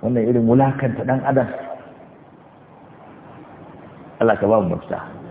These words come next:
Na roƙo Allah tabaraka wa ta'ala, masu abun nan in masu shiruwa ne, Allah ya fi mu sani tunda bayin sa ne. Muna roƙo Allah ya shirye da su, ya sa masu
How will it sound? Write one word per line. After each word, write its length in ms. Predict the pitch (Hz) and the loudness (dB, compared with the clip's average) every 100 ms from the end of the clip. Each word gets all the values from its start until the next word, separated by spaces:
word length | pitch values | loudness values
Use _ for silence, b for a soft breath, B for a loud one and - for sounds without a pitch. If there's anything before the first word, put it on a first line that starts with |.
| - | -8
Na 80 | 113 | -4
roƙo 200 | 101 92 | -2 2
Allah 280 | 123 117 101 | 2 2 0
tabaraka 400 | - 107 110 98 | 0 2 4 2
wa 100 | 101 | -2
ta'ala, 360 | 92 90 98 95 | -2 -2 -2 -2
masu 240 | 98 98 | -4 -6
abun 280 | - 117 110 | -4 -2 -2
nan 100 | 101 | -2
in 240 | - 131 127 | -2 0 2
masu 240 | 101 98 90 | 0 -2 -6
shiruwa 320 | 101 101 95 | -2 0 0
ne, 80 | 90 | 0
Allah 300 | 76 98 98 | 0 2 2
ya 20 | 117 | 2
fi 80 | |
mu 120 | 120 107 | -2 -2
sani 180 | 104 95 | -2 -2
tunda 240 | 92 95 85 | -4 -2 0
bayin 300 | 113 127 117 | 2 0 0
sa 60 | 98 | -4
ne. 160 | 87 - B B B - | -4 -10 B B B -4
Muna 160 | 101 95 | -2 0
roƙo 160 | 85 107 | 2 2
Allah 220 | 104 90 | 2 0
ya 40 | - | -2
shirye 200 | 135 135 101 | -2 0 -2
da 80 | 98 - | -6 -6
su, 60 | |
ya 100 | 85 - | -6 -4
sa 180 | 120 131 | 2 2
masu 320 | 113 117 95 | 2 0 -2